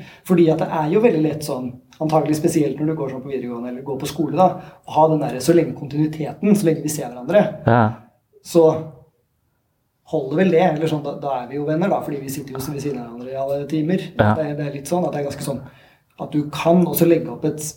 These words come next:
Speaker 1: vennskap, eh, ganske sånn praktisk, eh, fordi vi går sammen til skolen, eller,
Speaker 2: Mm.
Speaker 1: eh, sånn. Eh,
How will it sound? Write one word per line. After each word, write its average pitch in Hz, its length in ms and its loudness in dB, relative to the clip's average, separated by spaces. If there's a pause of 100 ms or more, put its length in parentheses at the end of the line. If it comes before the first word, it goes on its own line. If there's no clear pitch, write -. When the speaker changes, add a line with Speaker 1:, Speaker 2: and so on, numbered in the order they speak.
Speaker 1:
vennskap, 135 720 -4 (100)
eh, 139 300 -10
ganske 139 260 -10
sånn 131 240 -10
praktisk, - 640 -8 (640)
eh, 147 240 -8
fordi 165 200 4
vi 160 80 6
går - 180 -2
sammen 135 160 -10
til 143 100 -8
skolen, 120 400 -12
eller, 120 200 -14 (400)
Speaker 2:
Mm. 107 260 6
Speaker 1:
eh, - 200 -4
sånn. 208 380 -2 (400)
Eh, 139 400 -8